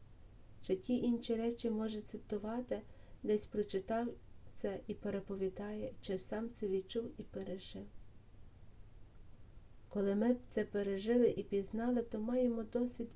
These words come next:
Бога і можемо його передавати іншим. Саме тоді Слово притягує, захоплює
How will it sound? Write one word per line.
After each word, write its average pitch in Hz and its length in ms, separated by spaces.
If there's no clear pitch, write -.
Бога 208 380
і 214 80
можемо 254 380
його 247 200
передавати 220 840
іншим. 220 560
Саме 190 400
тоді 202 380
Слово 247 380
притягує, 220 720
захоплює 208 800